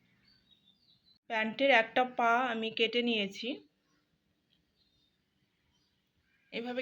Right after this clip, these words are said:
কেটে নিয়েছি। এবার দেখো আমি কি করছি। এবার আমি এই পার্টটাকে উল্টিয়ে নেব, এটা সোজা দিকটা আছে, এবার উল্টিয়ে নিচ্ছি। এবার আমি এই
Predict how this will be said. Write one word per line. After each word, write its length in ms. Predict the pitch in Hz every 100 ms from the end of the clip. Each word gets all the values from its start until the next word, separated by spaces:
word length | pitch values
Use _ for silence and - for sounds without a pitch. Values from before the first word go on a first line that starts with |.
| 254
কেটে 220 | 240 254 254
নিয়েছি। 280 | 254 254 294 247
এবার 140 | 254 254
দেখো 200 | 240 240 302
আমি 140 | 226 214 208
কি 100 | 208 185
করছি। 380 | 170 170 - 185 185 _ _ _ _ _ _ _ _ _ _ _ _ _ _ -
এবার 260 | 240 254 262
আমি 120 | 269 277
এই 60 | 277 269
পার্টটাকে 440 | 214 214 247 247 285 240
উল্টিয়ে 320 | 214 233 214
নেব, 100 | 190 196
এটা 120 | 208 233
সোজা 240 | 247 233 254 254
দিকটা 260 | 208 - 202
আছে, 220 | 190 - 240 - 220
এবার 180 | 220 240 220
উল্টিয়ে 320 | 202 214 170
নিচ্ছি। 340 | 151 - - - _ _ _ _ _ _ _ _ _ _ _ _ _ _ - - - - _ _ _ _ _ _ - - _ _ _ 233
এবার 180 | 247 285 277
আমি 120 | 262
এই 60 | 247